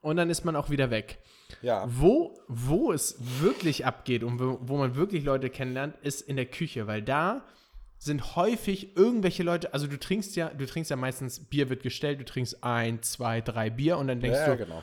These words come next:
Speaker 1: „Boah, jetzt eine Mische.“ Und das mischst du dir immer selber und dafür musst du immer in die Küche. Heißt, in der Küche bist du nie und bist sofort wieder weg, sondern du holst Gläser raus, du holst dir den ganzen Bums im Kühlschrank, et cetera und bist ein bisschen länger.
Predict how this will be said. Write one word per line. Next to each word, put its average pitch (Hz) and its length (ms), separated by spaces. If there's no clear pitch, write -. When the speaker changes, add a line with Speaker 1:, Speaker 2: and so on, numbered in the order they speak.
Speaker 1:
„Boah, 202 320
jetzt 147 260
eine 214 100
Mische.“ 131 380
Und 131 300
das - 480
mischst 165 260
du 175 80
dir 156 160
immer 156 160
selber 123 380
und 113 240
dafür - 260
musst 185 240
du 185 60
immer 160 140
in 147 60
die 143 60
Küche. 180 400
Heißt, 143 260
in 151 60
der 135 140
Küche 233 340
bist 156 240
du 156 60
nie 220 340
und 160 100
bist 151 160
sofort 143 320
wieder 123 140
weg, 156 160
sondern 127 320
du 113 180
holst 139 320
Gläser 117 360
raus, 107 580
du 127 120
holst 135 200
dir 131 60
den 120 120
ganzen 120 340
Bums 117 380
im 139 140
Kühlschrank, 117 520
et 135 220
cetera 127 300
und 143 140
bist 180 200
ein 170 60
bisschen 151 280
länger. 120 320